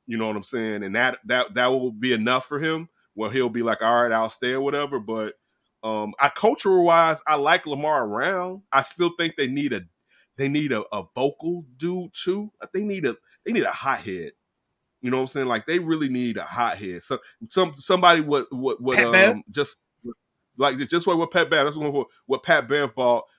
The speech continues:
Speaker 1: They need him to be able to do more than what Pat Bev could do at this point in his career. But, um, yeah, man, what are your thoughts on the Bulls? 'Cause I don't have any answers, 'cause, but, um, more questions when it comes to the Bullies.
Speaker 2: I just think you gotta be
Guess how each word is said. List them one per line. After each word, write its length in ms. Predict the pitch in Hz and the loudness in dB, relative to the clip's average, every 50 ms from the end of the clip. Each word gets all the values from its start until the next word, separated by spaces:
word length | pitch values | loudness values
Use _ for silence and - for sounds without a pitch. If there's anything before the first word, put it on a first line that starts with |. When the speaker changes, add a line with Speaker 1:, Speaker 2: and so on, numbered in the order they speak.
| _ _ | _ _
Speaker 1:
They 100 | - 160 | 2 4
need 200 | 165 185 185 156 | 4 4 4 4
him 120 | 165 156 156 | 2 0 0
to 80 | - | 0
be 140 | 113 143 151 | 0 2 2
able 120 | 180 - | 2 0
to 60 | 131 117 | -2 -6
do 240 | 101 117 170 156 | -4 -2 -2 -2
more 300 | 123 123 147 139 117 101 | 0 0 0 0 0 -2
than 100 | - 110 - | -4 -6 -6
what 280 | - 131 117 107 - - | -6 -6 -6 -6 -6 -4
Pat 220 | 139 120 110 - | -4 -4 -4 -4
Bev 180 | 131 123 110 - | -6 -6 -6 -6
could 140 | - 95 104 | -10 -12 -10
do 120 | 117 107 | -10 -10
at 60 | 104 - | -10 -12
this 100 | 110 101 | -16 -18
point 220 | - - 117 107 98 | -14 -12 -10 -10 -10
in 60 | 95 | -10
his 100 | 92 - | -12 -16
career. 400 | - - 98 95 101 92 82 80 _ _ - 85 - _ _ _ _ _ _ _ _ _ _ _ _ - - _ _ - - - _ _ - 104 | -16 -14 -14 -12 -12 -12 -12 -14 _ _ -20 -20 -20 _ _ _ _ _ _ _ _ _ _ _ _ -20 -20 _ _ -20 -20 -20 _ _ -20 -10
But, 180 | 101 110 107 107 | -6 -4 -2 -2
um, 220 | 107 104 98 104 | -2 -2 -2 0
yeah, 220 | 127 135 120 113 | 0 0 0 0
man, 200 | 107 104 101 104 | 0 -2 -2 0
what 140 | 120 156 165 | 2 4 4
are 40 | 156 | 4
your 180 | 156 156 147 147 | 4 4 2 2
thoughts 420 | 127 110 101 95 - - - - - | 0 -2 -2 -2 -6 -10 -16 -12 -8
on 160 | 120 113 110 | -6 -6 -6
the 60 | 107 | -6
Bulls? 340 | 92 110 110 104 101 90 - | -6 -6 -6 -6 -6 -8 -8
'Cause 120 | - 104 | -6 -2
I 100 | 123 139 | 0 0
don't 120 | 147 143 131 | 0 0 -2
have 180 | 139 120 113 120 | -2 -4 -4 -4
any 200 | 117 117 104 107 | -6 -6 -6 -4
answers, 400 | 117 117 110 - 104 92 90 - | -4 -4 -6 -8 -12 -16 -18 -18
'cause, 220 | _ - 113 - 90 101 90 | _ -14 -14 -12 -12 -10 -8
but, 160 | 110 107 98 | -8 -8 -8
um, 100 | 101 92 | -8 -8
more 200 | 107 113 120 110 | -6 -6 -6 -6
questions 400 | - - 120 110 - - 98 87 | -6 -6 -6 -6 -6 -8 -12 -14
when 100 | 95 92 | -14 -14
it 80 | 87 - | -14 -14
comes 320 | - 101 95 92 - _ _ - - _ _ - | -12 -12 -12 -12 -14 _ _ -20 -20 _ _ -14
to 80 | - | -10
the 80 | 101 92 | -10 -10
Bullies. 540 | 85 98 101 95 87 80 78 - - - _ _ _ _ _ _ _ _ _ _ _ _ _ _ _ _ _ _ _ _ _ _ _ _ _ _ _ _ _ _ _ - - - - - - _ _ _ _ - | -8 -6 -6 -6 -8 -10 -14 -18 -20 -20 _ _ _ _ _ _ _ _ _ _ _ _ _ _ _ _ _ _ _ _ _ _ _ _ _ _ _ _ _ _ _ -16 -16 -16 -20 -20 -20 _ _ _ _ -12
Speaker 2:
I 60 | 277 | -10
just 180 | 277 277 220 - | -8 -8 -6 -4
think 200 | 233 226 214 - | -4 -4 -4 -6
you 100 | 185 143 | -8 -4
gotta 320 | 131 147 147 151 170 180 | 0 2 2 2 2 0
be 480 | 151 156 160 151 147 147 143 135 135 | -2 -4 -2 -2 -2 -2 -2 -4 -4